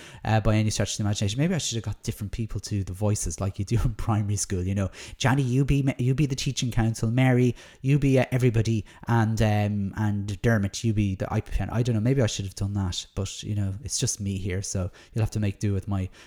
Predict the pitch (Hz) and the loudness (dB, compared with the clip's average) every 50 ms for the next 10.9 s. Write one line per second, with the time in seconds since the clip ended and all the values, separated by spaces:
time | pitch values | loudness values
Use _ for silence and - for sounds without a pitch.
0 | - - - - - 117 113 107 104 101 95 - - - 104 101 95 - - 113 | -20 -12 -2 2 4 4 4 6 4 2 2 0 0 0 0 0 0 0 0 0
1 | 107 101 98 98 101 95 101 107 107 107 - - 104 95 - - - - - - | 0 0 0 -2 -2 0 2 4 4 4 2 2 0 -2 -4 -6 -10 -16 -20 -20
2 | - - - 165 160 180 165 - - - - 165 165 170 190 - - - - 143 | -8 0 4 8 8 8 8 6 2 -2 4 6 6 6 6 4 2 0 0 0
3 | 139 143 - - - 131 - - 131 123 117 101 107 101 104 104 104 107 110 - | 0 0 0 -2 -2 -2 -2 -2 0 0 0 2 2 0 0 0 -2 -2 -2 0
4 | 151 147 131 127 120 107 - 123 113 104 101 104 - - - - 147 143 135 123 | 2 2 2 2 0 0 0 -2 -2 -2 -2 -2 -2 0 0 0 2 2 4 4
5 | 117 110 - - 120 107 101 101 101 - - 101 - 110 104 101 104 104 101 104 | 2 2 0 -2 -2 0 0 0 0 -2 -4 -4 -4 -2 0 2 2 2 0 0
6 | 101 98 107 98 - - - - - 113 113 110 104 101 101 - - 104 131 - | -2 -2 -2 -4 -4 -6 -4 0 2 2 4 2 2 0 -2 -2 -4 -4 -4 -2
7 | - - 165 - - - - - - 208 233 - - - - - - - - - | -2 0 -2 0 -2 -2 0 4 6 6 6 6 4 4 2 2 2 0 -4 -14
8 | - - 127 127 117 - 131 127 110 - - - - - 120 117 107 104 101 101 | -6 -2 0 0 2 4 4 4 4 2 0 -4 -4 -2 0 2 2 2 2 0
9 | 104 104 104 - - - 123 113 110 107 - - - 110 107 104 98 98 98 - | -2 -4 -4 -2 -2 0 0 0 0 0 0 0 0 2 2 2 2 0 -2 -4
10 | - - - 110 101 101 - 104 107 104 104 117 113 110 107 98 90 | -6 -6 -4 -2 -2 -2 -2 -2 -4 -2 0 0 2 2 2 0 0